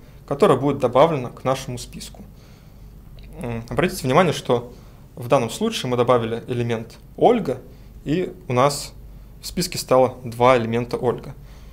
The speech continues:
С-, список вполне может иметь повторяющиеся элементы, никаких проблем здесь нету. Мы можем добавить к списку другой список, который содержит несколько элементов. Оба эти элемента будут добавлены в конец.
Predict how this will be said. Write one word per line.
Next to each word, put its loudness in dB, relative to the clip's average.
С-, -16
список -4
вполне 0
может -2
иметь -2
повторяющиеся -2
элементы, -4
никаких -6
проблем -4
здесь -8
нету. -12
Мы 0
можем 2
добавить 4
к -16
списку -8
другой -2
список, -6
который 2
содержит -2
несколько -6
элементов. -4
Оба 0
эти -10
элемента -2
будут -4
добавлены 0
в -20
конец. -8